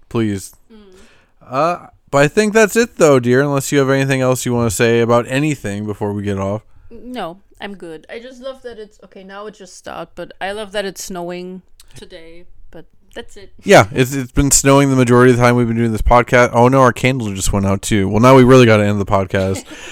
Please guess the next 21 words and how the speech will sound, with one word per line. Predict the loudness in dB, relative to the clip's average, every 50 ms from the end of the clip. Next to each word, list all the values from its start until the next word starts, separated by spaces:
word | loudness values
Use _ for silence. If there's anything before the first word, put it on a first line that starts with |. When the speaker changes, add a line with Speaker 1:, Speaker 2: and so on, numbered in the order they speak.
| -20 -20 -16 -2 4
Speaker 1:
Um, | 8 8 10 10 10 8 8 6 4 2 -2 -8 _ _ _ -20 -18 _ 2
thank | 4 4 4 6
you | 8 8
all | 8 8
for | 6 4 4
listening. | 8 8 8 8 6 4 4 4 4 4 4 2 0 -2 -2
I | 2 4 4 4
hope | 6 8 6 6 6 4 2 2 2 -2 -10 _ _ _ _ _ _ -6
that | -6 -4
this | -2 -2 0 0
was | 0 0 0
a | -2
cooler | -4 -2 -2 0 0 2 2 2
episode | 2 2 0 -2 -2 -2 -2 -2 -4
than | -6 -6
normal. | -4 -4 -2 -2 -2 -2 -2
For | -4 -4 -2
me, | 2 2 2 2
it | 2 0
was. | -4 -6 -4 -4 -4 -6 -6 -10 -12 _ _ -20 -20 -20 -20 -12 -4
Um, | -2 0 2 2 0 -2 -4 -8